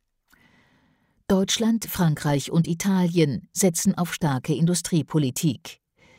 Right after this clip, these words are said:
Die Wirtschaftsminister von Deutschland, Frankreich und Italien pochen auf eine schlagkräftigere europäische Industriepolitik, um der Konkurrenz aus den U S A und China Paroli zu bieten.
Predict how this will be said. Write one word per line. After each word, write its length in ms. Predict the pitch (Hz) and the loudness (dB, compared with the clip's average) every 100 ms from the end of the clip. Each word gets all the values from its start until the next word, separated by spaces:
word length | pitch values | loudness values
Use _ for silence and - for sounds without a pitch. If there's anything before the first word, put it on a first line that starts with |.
| _ _ _ _ 202 | _ _ _ _ 2
Die 120 | 196 | 2
Wirtschaftsminister 960 | 247 - 185 - 190 175 147 - 143 | 2 0 -2 0 4 6 4 2 -2
von 180 | - 143 | 0 -2
Deutschland, 600 | 151 156 - - 185 196 - | 2 0 0 0 2 2 0
Frankreich 600 | - 165 135 143 127 - | 0 0 0 -2 -4 0
und 160 | 165 165 | 0 0
Italien 720 | 170 190 170 160 156 110 - - _ _ - | -2 2 2 2 2 -2 -8 -20 _ _ -2
pochen 340 | 175 170 196 | 0 4 2
auf 160 | 160 - | 2 0
eine 220 | 160 143 | 0 0
schlagkräftigere 960 | - 170 175 170 151 160 165 147 160 165 | 0 0 0 -2 -2 -2 -2 2 0 2
europäische 680 | 170 175 170 165 135 - 156 | 2 2 0 0 0 0 2
Industriepolitik, 1120 | 170 175 165 185 165 - 165 147 - 143 - - - - _ - | 2 2 0 0 0 4 2 2 0 0 -2 -18 -20 -20 _ 2
um 160 | 180 | 4
der 140 | 165 160 | 4 4
Konkurrenz 600 | 190 185 190 208 214 - | 2 2 0 0 -2 -2
aus 200 | 165 165 | -2 4
den 200 | 170 170 | 2 4
U 100 | 175 | 2
S 160 | 165 - | 2 0
A 200 | 165 151 | 2 2
und 200 | 185 196 | 2 0
China 460 | - 165 135 127 123 | 0 0 0 -2 -2
Paroli 520 | 185 170 165 147 131 | -2 2 2 2 0
zu 180 | - 165 | 0 0
bieten. 540 | 160 135 135 107 - | 0 -2 -4 -6 -8